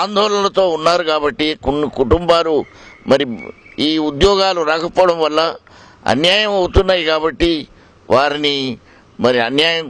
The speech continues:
కాకుండా చూసేదానికి సమ్మె నోటీసు ఇవ్వడం జరిగింది. సమ్మెని జయప్రదం చేయడానికి కొన్ని ప్రణాళికగా తయారు చేసుకున్నాం. అందులో మొట్టమొదలు అన్ని ఏరియాల్లో రీజన్ వైజ్గా ప్రెస్ మీట్లు పెట్టాలని చెప్పేసి అనుకున్నాం.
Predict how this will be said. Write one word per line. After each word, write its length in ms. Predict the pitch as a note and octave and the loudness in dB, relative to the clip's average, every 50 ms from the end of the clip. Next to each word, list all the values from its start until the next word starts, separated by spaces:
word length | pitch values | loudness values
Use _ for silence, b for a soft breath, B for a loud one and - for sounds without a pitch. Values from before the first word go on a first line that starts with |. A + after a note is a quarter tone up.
| - B2+ C#3 | -2 0 0
కాకుండా 340 | D#3+ E3 E3 G3 G#3 A3 G#3+ - - | 0 0 0 0 0 0 0 -2 -2
చూసేదానికి 640 | F3+ F3 - - - D#3 D#3+ D3 C#3+ A#2 - D#3+ D#3 D3 C#3 B2+ - - - b b b b | -4 -4 -4 -2 0 0 0 0 -2 -4 -4 -2 -2 -2 -4 -8 -10 -14 -20 b b b b
సమ్మె 180 | G#2+ B2 C3+ C#3 C#3+ | 0 0 2 2 0
నోటీసు 280 | C#3+ A#2 A2+ A#2 A2 A2+ | 0 0 -2 -4 -6 -2
ఇవ్వడం 220 | A#2+ C3 C3 A#2+ A#2 | 0 0 0 0 0
జరిగింది. 340 | A2+ A#2 B2+ C#3+ D3+ E3 F#3 - - - B B B B - - | 0 0 0 -2 -2 -2 -4 -6 -8 -14 B B B B -4 0
సమ్మెని 380 | D#3 D#3+ E3+ F3+ F#3+ F#3+ F#3 F3+ C#3+ | 0 0 2 2 0 0 0 -2 -2
జయప్రదం 460 | D#3+ E3 F3 - - F#3 F3+ F3 F3+ E3+ D#3+ | -2 -4 -2 -2 -2 -2 -2 -2 -2 -2 -4
చేయడానికి 580 | E3 D#3+ - - E3 E3+ E3 D#3+ B2 E3 F3+ E3+ - - b b b b b b b b b - | -4 -4 -4 -2 -2 -2 -2 -2 -4 -4 -4 -4 -6 -10 b b b b b b b b b 0
కొన్ని 200 | C#3 D3 D#3+ D#3+ C3 - | 0 2 2 0 -4 -2
ప్రణాళికగా 880 | - D3 D#3 D#3+ E3+ F3+ E3+ E3+ D#3+ A#2+ E3 E3+ D#3+ D#3 D3+ C#3 D#3+ D#3+ D3+ C3 - | 0 0 2 2 2 0 0 -2 -4 -2 0 0 0 0 -2 0 0 0 0 0 0
తయారు 300 | C#3 C#3 D3 E3 F3 E3+ D3+ | 2 2 2 2 0 -2 -4
చేసుకున్నాం. 500 | D3 C#3+ - - C3+ D3 D3 D3 D3 E3 - _ B B B B B B B B B B A#2 | -4 -4 -2 0 0 2 2 2 2 0 -2 _ B B B B B B B B B B 0
అందులో 220 | C3+ D3+ E3 E3 D#3 D3 C#3+ | 2 4 4 4 4 2 0
మొట్టమొదలు 540 | D3 D3+ - - D#3 E3 D#3+ D#3+ D#3+ D#3 D#3+ D3 D3+ | -2 -2 -2 -2 0 2 2 2 2 2 2 0 0
అన్ని 280 | D3+ D#3 E3 E3+ E3+ E3 D#3+ D3+ B2+ - _ B B B B B B B - C3 | 0 -2 -2 -2 -2 -2 -4 -6 -8 -12 _ B B B B B B B -2 0
ఏరియాల్లో 540 | D3 D#3+ E3+ E3 D#3+ D#3 D3+ D3+ D3 D3 D#3 D#3+ D3 C#3+ | 0 0 0 -2 -2 -2 -2 -2 -2 0 0 0 0 -2
రీజన్ 280 | D3 D3+ D3+ E3 D#3+ D#3 | -2 -2 -2 -2 0 0
వైజ్గా 360 | D3 D3 C#3+ C#3 C3 D#3 D#3+ E3+ D#3+ - - B B B B B B _ - | 0 -2 -2 -2 0 0 0 0 -2 -6 -10 B B B B B B _ 0
ప్రెస్ 240 | D#3 E3+ E3+ - - F3 | 0 0 0 0 -2 0
మీట్లు 240 | G3+ F#3+ - F3+ G3+ F3+ E3 | 0 0 0 0 -2 0 0
పెట్టాలని 460 | D#3 C3+ - D3+ D3 C#3+ C#3 C#3 B2+ | -2 0 0 0 0 0 -2 -2 -2
చెప్పేసి 320 | B2+ A2 - B2 A#2+ - A2+ A2+ | -4 -2 -2 -2 -2 -2 -2 -2
అనుకున్నాం. 400 | G#2+ G2 - A2+ A2+ A#2+ B2+ | -2 -2 0 0 2 2 0